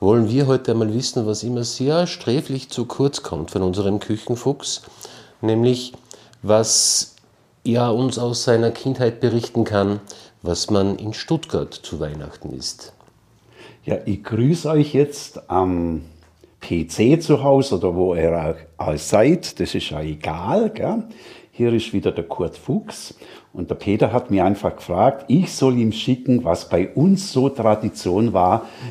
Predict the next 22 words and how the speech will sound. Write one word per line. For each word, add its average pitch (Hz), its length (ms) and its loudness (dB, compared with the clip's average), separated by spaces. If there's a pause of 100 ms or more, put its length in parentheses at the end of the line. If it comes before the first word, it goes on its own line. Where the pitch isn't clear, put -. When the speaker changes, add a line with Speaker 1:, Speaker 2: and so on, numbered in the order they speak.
Speaker 2:
im 107 160 2
Schwäbischen 117 880 0 (400)
an 107 260 2
Heiligabend. 87 840 -2 (720)
Sehr 110 460 2
karg 117 760 2 (160)
und 101 120 -2
wir 110 120 4
sind 127 260 2
dann 123 140 4
auf 123 160 2
die 143 120 2
Nudelsuppe 143 640 2
gekommen. 71 560 -4
Das 92 200 -6
hat 120 100 2
auch 110 200 6
eine 110 80 0
bestimmte 131 440 -2
Geschichte, 123 600 -4
die 92 120 -4
Nudelsuppe. 82 800 -6